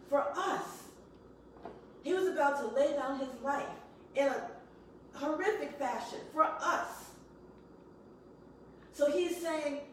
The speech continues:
he's saying, "Let this cup pass from me, but not my will, but your will." And I'm saying that, and I'm saying this to you.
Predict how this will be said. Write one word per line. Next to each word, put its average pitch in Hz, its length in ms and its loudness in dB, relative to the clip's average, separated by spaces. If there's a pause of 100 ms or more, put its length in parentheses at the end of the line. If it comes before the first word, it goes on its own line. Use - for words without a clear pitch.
(180)
he's 339 340 0
saying, 294 360 -2
"Let 330 220 0
this 311 220 -4
cup - 260 -4
pass 269 320 -2
from 277 240 -2
me, - 140 -8 (1300)
but 294 180 8
not 330 200 2
my 294 320 2
will, - 220 -2 (1700)
but 240 240 -8
your 269 240 6
will." 180 280 -6 (840)
And 277 100 -2
I'm 330 140 0
saying 294 360 -4
that, 247 180 -4
and 277 80 -4
I'm 320 120 -2
saying 262 320 -4
this 269 260 -8
to 269 60 -6
you. 269 260 -6